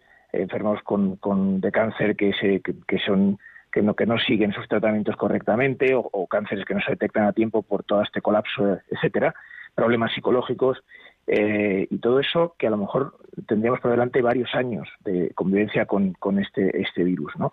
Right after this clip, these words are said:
Pues alegrémonos, ¿no? Porque, eh, la humanidad ha tenido este gran éxito de lograr las vacunas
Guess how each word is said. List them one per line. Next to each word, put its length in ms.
Pues 200
alegrémonos, 720
¿no? 100
Porque, 440
eh, 320
la 100
humanidad 300
ha 120
tenido 180
este 220
gran 220
éxito 480
de 120
lograr 340
las 240
vacunas 460